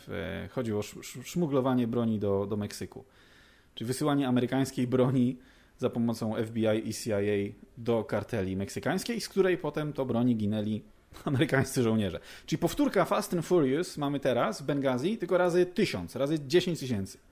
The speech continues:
Co mamy dalej? Mówiłem już o O N Z, mówiłem o filmiku. E, doszły gdzieś po drodze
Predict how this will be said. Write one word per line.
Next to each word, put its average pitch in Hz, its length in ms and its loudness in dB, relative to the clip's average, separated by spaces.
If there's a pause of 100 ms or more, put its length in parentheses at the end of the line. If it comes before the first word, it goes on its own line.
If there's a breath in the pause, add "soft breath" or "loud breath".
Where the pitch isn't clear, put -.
(840 soft breath)
Co - 120 2
mamy 208 180 4
dalej? 120 320 2 (580 soft breath)
Mówiłem 180 360 2
już 175 160 0
o 190 140 2
O 156 80 0
N 151 100 0
Z, 160 200 2
mówiłem 151 280 0
o 143 40 0
filmiku. 135 520 0 (460)
E, 117 500 -2
doszły 120 600 2
gdzieś 156 160 0
po 170 140 -2
drodze 156 640 2